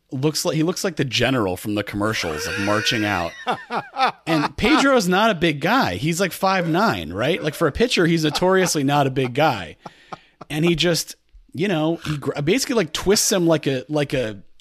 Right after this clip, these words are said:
Speaker 1: beer bottle, you know, like he's open and he, by his head and just kinda throws him down.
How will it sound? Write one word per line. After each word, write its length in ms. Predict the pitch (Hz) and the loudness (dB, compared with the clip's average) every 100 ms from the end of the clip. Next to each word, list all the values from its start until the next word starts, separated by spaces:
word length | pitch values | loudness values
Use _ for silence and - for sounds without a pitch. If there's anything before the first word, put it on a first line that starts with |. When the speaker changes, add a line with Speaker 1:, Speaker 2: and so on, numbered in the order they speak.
| - 135 | -20 -10
Speaker 1:
beer 280 | 143 247 | -6 -4
bottle, 540 | 208 135 113 101 95 - | -4 -4 -2 -2 -4 -4
you 100 | 139 | -2
know, 140 | 143 165 | 0 0
like 100 | 143 | -2
he's 140 | 143 | -2
open 260 | 165 165 170 | -2 -2 -2
and 360 | 160 156 160 | -2 -2 0
he, 160 | 165 151 - - 302 - | 0 0 -2 -2 -4 -2
by 160 | 156 165 | -4 -2
his 160 | 160 | -4
head 340 | - 269 254 82 | -2 -2 -2 -6
and 160 | 107 | -8
just 140 | 123 - | -8 -4
kinda 200 | 175 - | -4 -2
throws 380 | 160 175 180 180 | -2 -2 -2 -6
him 80 | 170 | -4
down. 540 | 165 - - 90 104 | -6 -6 -6 -10 -16